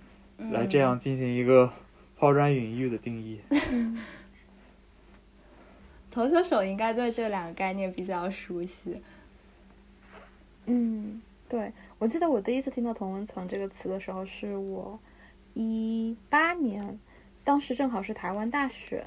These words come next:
Speaker 3: 然后我在日本碰到了台大的同学，他就经常使用“同温层”这个词来代指身边的台大精英同学们。对，他，他其实，
Speaker 1: 嗯。
Speaker 3: 嗯，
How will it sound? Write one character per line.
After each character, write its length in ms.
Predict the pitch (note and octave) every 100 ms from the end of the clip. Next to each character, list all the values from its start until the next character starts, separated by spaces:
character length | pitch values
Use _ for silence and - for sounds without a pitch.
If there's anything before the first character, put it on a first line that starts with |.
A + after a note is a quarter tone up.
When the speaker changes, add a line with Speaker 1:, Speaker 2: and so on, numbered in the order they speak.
| -
Speaker 3:
然 100 | -
后 140 | G3+ A3
我 80 | G3+
在 180 | A3
日 120 | A#3 B3
本 180 | F#3
碰 180 | F#3+ A3
到 220 | G#3+ G3+
了 120 | G3 F#3+
台 180 | - F#3+
大 160 | A3
的 60 | A3
同 220 | G3 F#3+
学， 340 | G#3+ F#3+ F#3 G#3 - - -
他 200 | - D#4 D#4+
就 300 | - D4+ B3 -
经 360 | - D4+ D#4
常 420 | F4 - G3+ F#3 G#3
使 200 | - -
用 160 | F3+
“同 200 | F#3+ F#3+
温 120 | F3+ G#3
层” 220 | G#3 E3
这 100 | F#3
个 80 | F#3
词 280 | - - F#3
来 240 | E3 E3
代 260 | - A#3 G#3
指 360 | - F3+ D#3+ - - - -
身 460 | - - B3 B3
边 420 | A#3 B3 A#3+ B3 A#3
的 560 | G#3 F#3 E3+ - - -
台 340 | - - F3 F3+
大 320 | A#3+ A3 F#3+
精 420 | F#3 - G#3+ A3
英 400 | A3+ A3 A3 A3+ -
同 260 | - E3
学 260 | F#3 - -
们。 160 | - - - - - - - -
对， 160 | A3 F#3+ -
他， 100 | -
他 180 | - A3
其 140 | - C4+
实， 280 | G#3+ G3+
Speaker 1:
嗯。 60 | G#3+ - - - - -
Speaker 3:
嗯， 640 | A3+ G#3 G3 F3+ F3 G3